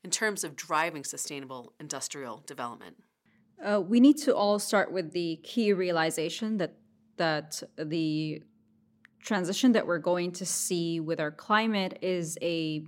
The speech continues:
Speaker 2: an impact on all of us, regardless of what sector you belong to, regardless of what economy, what level. It will affect some more than others, and it will create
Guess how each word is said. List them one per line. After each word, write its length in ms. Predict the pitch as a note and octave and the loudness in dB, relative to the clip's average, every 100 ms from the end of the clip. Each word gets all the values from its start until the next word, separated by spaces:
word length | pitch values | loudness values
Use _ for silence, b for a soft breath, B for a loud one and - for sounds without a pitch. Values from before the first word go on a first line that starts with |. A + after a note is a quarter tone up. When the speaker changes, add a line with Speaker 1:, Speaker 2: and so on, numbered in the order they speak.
| - | -8
Speaker 2:
an 120 | F3+ | -6
impact 500 | F#3+ F#3 F#3 E3 - - | -4 -2 2 0 0 -6
on 140 | F3 | -6
all 180 | C#3 D#3 | -4 -4
of 100 | D3+ | -4
us, 300 | - - - - | -8 -10 -10 -8
regardless 560 | E3 F3 F3 F3+ F3 | -2 -2 -2 -4 -4
of 140 | F#3 E3 | -4 -2
what 280 | E3+ - | -2 -2
sector 400 | - A3 G#3+ B3+ | -4 -4 0 4
you 140 | A3+ G3 | 4 4
belong 340 | F#3 E3+ F3 | 2 2 0
to, 360 | F3 F#3 E3 D#3 | -2 -2 0 0
regardless 680 | E3 D#3 E3 D#3+ E3 E3 | -2 2 0 0 -2 -2
of 180 | D3 D#3+ | -4 -2
what 200 | E3 E3 | -2 -2
economy, 640 | D#3 - A3 G#3 F#3 F3 E3 | -4 0 4 4 2 0 0
what 260 | E3 - | -2 -2
level. 460 | F3 F3 D#3 E3 B B B - | 0 0 -2 -6 B B B -4
It 60 | - | 2
will 260 | F#3 F3+ - | 2 2 -2
affect 460 | - F#3+ D#3 - | -2 0 0 -4
some 480 | - - F#3 C4 C#4+ - | -4 0 4 4 2 -2
more 220 | F3 F3 | 0 2
than 180 | D#3+ D#3 | 0 0
others, 420 | D#3+ F#3 C4 C4+ | 0 2 0 0
and 140 | C#4 | 0
it 60 | E3+ | 0
will 160 | E3 D#3+ | 0 -2
create 520 | - G3 F3+ F3+ | -2 0 0 -2